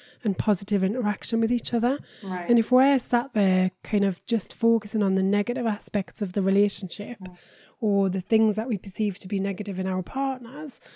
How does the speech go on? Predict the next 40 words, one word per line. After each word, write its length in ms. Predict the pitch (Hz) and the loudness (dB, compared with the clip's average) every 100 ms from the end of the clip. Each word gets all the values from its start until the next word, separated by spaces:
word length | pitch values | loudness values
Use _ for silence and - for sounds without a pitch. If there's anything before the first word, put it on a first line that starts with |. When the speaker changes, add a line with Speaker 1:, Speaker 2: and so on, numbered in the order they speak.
| - - _ - | -20 -20 _ 4
Speaker 1:
then 420 | 220 214 214 233 480 | 6 6 4 0 2
all 240 | 254 277 | 6 6
we're 140 | 233 | 4
doing 320 | 202 220 226 185 | 2 2 2 0
is 160 | 175 | 0
making 440 | 196 190 - 185 185 | 0 0 0 -2 0
withdrawals 800 | 185 - 208 196 170 190 - - | -2 -2 0 2 0 -4 -8 -10
so 240 | 226 - 196 | -6 -2 -2
that 160 | 202 196 | -2 -4
Speaker 2:
Mm-hmm. 100 | 214 | -4
Speaker 1:
eventually 500 | 196 220 220 - 180 | 0 0 -2 -4 -2
we're 120 | 185 | -2
just 260 | 190 - | -4 -6
in 120 | 190 180 | -4 -2
debt 260 | 202 240 339 | -4 -4 -4
in 160 | 196 | -4
that 220 | 190 - - _ - - - | -4 -8 -16 _ -20 -20 -8
piggy 220 | 202 190 | -2 -2
bank, 380 | 180 208 254 - | -2 -6 -6 -2
and 180 | 196 190 - - - | 0 0 -6 -20 -6
it 180 | 233 - | -6 -4
Speaker 2:
Mm-hmm. 100 | 220 | 0
Speaker 1:
takes 260 | 214 - | 0 0
a 40 | 202 | -2
lot 360 | 208 220 - | 2 0 0
more 400 | 214 220 185 175 | 2 4 2 -2
to, 340 | - - 190 185 - - _ - | -4 -2 0 -2 -6 -20 _ -12
to 100 | 220 | -8
top 280 | - 214 - | -4 -2 0
it 60 | |
up 180 | 208 190 | 0 0
and 200 | 196 180 | -2 -2
to 100 | - | -4
get 300 | 202 208 - | -2 -2 -2
back 240 | 220 - - | -6 -8 -6
to 180 | 202 | -2
a 220 | 185 185 180 - _ | 0 0 -2 -10 _
sensible 580 | - 220 190 - 208 214 | -4 -2 -2 -4 -2 0
level. 340 | 208 208 220 285 - | 2 0 0 -2 -6
Speaker 2:
Mm-hmm. 20 | - | -20